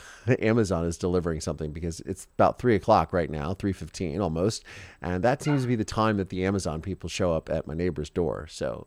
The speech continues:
that's probably what's going on. But I think about little Marisol, and it's just, you know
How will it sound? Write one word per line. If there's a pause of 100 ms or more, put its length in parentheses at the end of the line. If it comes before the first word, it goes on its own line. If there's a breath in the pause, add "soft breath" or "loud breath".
that's
probably
what's
going
on. (400 loud breath)
But (1200 loud breath)
I
think
about
little
Marisol, (360 loud breath)
and
it's
just,
you
know